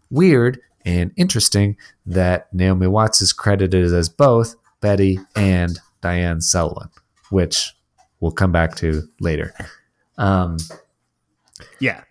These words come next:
Speaker 1: but Betty and Rita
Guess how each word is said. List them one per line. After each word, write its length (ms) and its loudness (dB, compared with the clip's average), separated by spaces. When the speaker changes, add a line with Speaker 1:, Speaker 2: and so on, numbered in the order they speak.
Speaker 1:
but 420 2
Betty 580 2
and 600 0
Rita 800 2